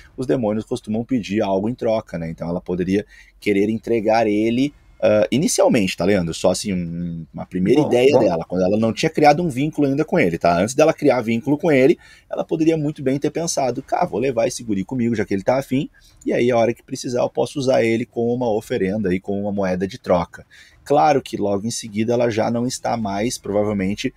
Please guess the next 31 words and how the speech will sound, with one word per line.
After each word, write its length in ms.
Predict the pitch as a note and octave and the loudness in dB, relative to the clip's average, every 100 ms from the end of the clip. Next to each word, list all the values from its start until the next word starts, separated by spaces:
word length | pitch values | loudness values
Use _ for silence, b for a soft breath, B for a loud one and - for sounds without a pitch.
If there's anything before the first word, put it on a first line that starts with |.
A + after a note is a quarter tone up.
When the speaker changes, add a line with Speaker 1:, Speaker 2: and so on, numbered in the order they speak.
| B B - | B B 0
Speaker 1:
ah, 320 | A2 A2+ A2 | 2 2 2
pensando 440 | A#2+ B2 - A2 A#2 | 0 -2 -2 -2 -2
em 40 | |
fazer 280 | B2 B2 C3+ | -2 2 2
isso. 240 | F2+ - | 0 -2
Mas 140 | F2+ F#2+ | -4 -2
acho 240 | A2+ - | -4 -4
que 60 | C3+ | -4
ainda 180 | C#3+ | -4
pode 320 | - B2+ C#3+ D3+ | -2 2 2 0
aparecer, 440 | C#3+ C3+ - A2+ | 0 -2 0 0
Leandro, 240 | C3 A#2 | 2 2
em 40 | G#2 | 0
algum 220 | F#2+ G2+ | 0 -2
episódio, 540 | F#2+ F#2+ F2 G#2+ A#2+ B B B | -2 -2 2 2 0 B B B
um 60 | A2 | -2
momento 320 | A2 A2 G#2+ | 0 0 -2
em 40 | B2 | -2
que 100 | A#2 | -2
ela 140 | C3 | -2
fale 460 | - B2 C3 D3+ C3+ | 0 0 2 2 0
isso 240 | - G#2 | 0 -4
entre 340 | F#2+ - G2 | -6 -2 -2
as 160 | F#2 E2+ | 0 -2
bruxas, 540 | E2+ G2+ B2+ - A2+ | -2 0 0 0 0
ou 120 | G2 G2 | 2 2
até 180 | A#2+ | 0
pense 440 | - G#2 C#3 - A#2 | -2 -2 -2 -4 -4
nisso 340 | G#2+ A#2+ A#2+ | -2 -2 -4
de 100 | G2+ | -2
novo, 400 | G2 G2+ B2+ D#3 | 2 4 4 2